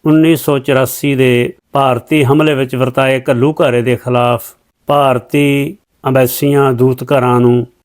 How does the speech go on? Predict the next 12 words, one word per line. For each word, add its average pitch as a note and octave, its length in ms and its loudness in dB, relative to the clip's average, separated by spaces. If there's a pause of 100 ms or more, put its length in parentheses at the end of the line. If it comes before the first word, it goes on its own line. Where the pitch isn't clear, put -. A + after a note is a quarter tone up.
(120)
ਘੇਰਿਆ C3+ 560 2
ਅਤੇ C#3 460 -2 (240)
ਜੰਮ C#3+ 440 0
ਕੇ C3+ 200 -2
ਨਾਅਰੇਬਾਜ਼ੀ B2+ 540 0
ਕੀਤੀ, B2+ 560 -6 (180)
ਜਿਨ੍ਹਾਂ D3+ 400 2
ਵਿੱਚ C3 240 -2
ਮੁੱਖ C#3+ 340 0
ਦੇਸ਼ B2+ 340 0 (420)
ਅਮਰੀਕਾ, C3 760 2 (160)
ਕੈਨੇਡਾ, B2+ 720 2